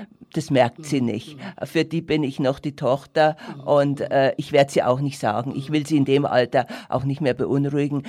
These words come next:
Speaker 1: Aber ich kenn sie, die ist so dominant, die wird mich jeden Tag anrufen und sagen, „Das darfst du nicht machen.“ Und, äh,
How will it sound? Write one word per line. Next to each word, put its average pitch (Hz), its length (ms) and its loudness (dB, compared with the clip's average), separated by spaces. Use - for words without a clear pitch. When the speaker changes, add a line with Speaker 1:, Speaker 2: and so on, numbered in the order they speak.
Speaker 1:
Aber 147 220 0
ich - 160 -6
kenn 147 320 0
sie, 165 200 -4
die 160 140 -6
ist - 140 -8
so 185 100 -2
dominant, 151 600 2
die 156 100 2
wird 156 180 2
mich 139 160 -2
jeden 139 200 -2
Tag 131 240 0
anrufen 139 460 2
und 131 120 -4
sagen, 135 260 2
„Das - 160 -2
darfst 156 320 4
du 196 80 8
nicht 170 200 0
machen.“ 143 400 2
Und, 147 220 2
äh, - 80 -2